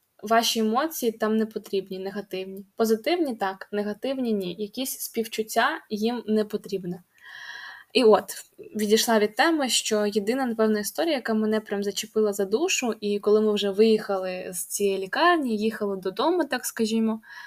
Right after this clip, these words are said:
е, я прям пустила сльозинку одну. <laughs> Е, військовий, він ще такий, знаєте, прям, ну, кремезний чоловік, здоровий такий.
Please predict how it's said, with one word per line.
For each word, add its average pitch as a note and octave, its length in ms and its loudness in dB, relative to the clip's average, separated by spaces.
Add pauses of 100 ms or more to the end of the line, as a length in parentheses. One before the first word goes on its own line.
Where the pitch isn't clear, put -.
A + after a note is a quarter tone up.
(640)
е, G#3 300 -2 (100)
я A3 200 2
прям G#3 340 -2 (260)
пустила G#3+ 420 2
сльозинку B3 760 2
одну. A3 440 6
<laughs> C#4+ 60 2 (1080)
Е, G#3+ 260 6
військовий, B3+ 520 6
він A#3+ 160 0
ще A#3 100 -6
такий, G#3+ 240 -4
знаєте, G3+ 440 -2 (580)
прям, G3+ 260 0
ну, G3+ 140 -2
кремезний G3+ 640 2
чоловік, G3+ 600 -4
здоровий G3 640 4
такий. - 280 -20